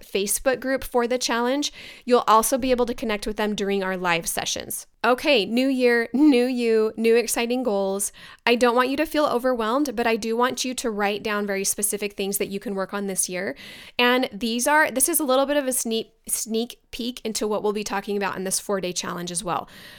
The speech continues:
So what is the first thing, the first easy way to have growth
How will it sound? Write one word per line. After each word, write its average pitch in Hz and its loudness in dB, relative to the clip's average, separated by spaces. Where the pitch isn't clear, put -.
So 320 2
what 285 4
is 339 0
the 330 0
first 269 2
thing, 233 0
the 240 0
first 285 -2
easy 240 -4
way 190 -2
to - -6
have 202 -8
growth - -6